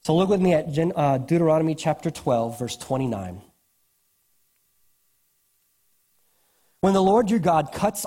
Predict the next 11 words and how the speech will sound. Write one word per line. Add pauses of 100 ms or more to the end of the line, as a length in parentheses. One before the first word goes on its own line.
off
before
you
the
nations
whom
you
go
in
to
dispossess,